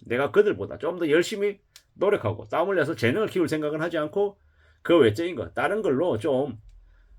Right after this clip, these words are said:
비교질 해가지고 자존심만 세우려 하더라는 겁니다. 앞으로 우리는 계속 살아가야 되고 제가 끝나고 나면 우리의 자식들이 또 살아가야 되잖아요. 그러면 우리 세상을 좀 더 좋게 만들려면 어떻게 해야 되겠습니까? 영끌과 비트와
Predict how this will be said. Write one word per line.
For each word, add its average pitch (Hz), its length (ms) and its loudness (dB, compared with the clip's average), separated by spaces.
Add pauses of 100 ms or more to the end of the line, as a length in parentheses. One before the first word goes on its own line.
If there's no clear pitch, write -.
(180)
비교질 170 380 2
해가지고 131 600 0 (300)
자존심만 175 500 0
세우려 127 320 0
하더라는 139 400 -4
겁니다. 113 240 -14 (840)
앞으로 220 300 4
우리는 123 280 2
계속 113 200 0
살아가야 165 380 0
되고 127 480 -6 (680)
제가 147 320 2
끝나고 175 360 -4
나면 170 480 -4
우리의 117 540 2
자식들이 147 560 -4
또 175 120 -2
살아가야 190 360 2
되잖아요. - 340 -12 (200)
그러면 170 300 2
우리 120 100 0
세상을 170 440 0
좀 - 160 -2
더 196 80 2
좋게 113 240 -2
만들려면 160 520 -4
어떻게 104 180 -4
해야 202 100 4
되겠습니까? - 460 -8 (920)
영끌과 135 420 0
비트와 151 520 -4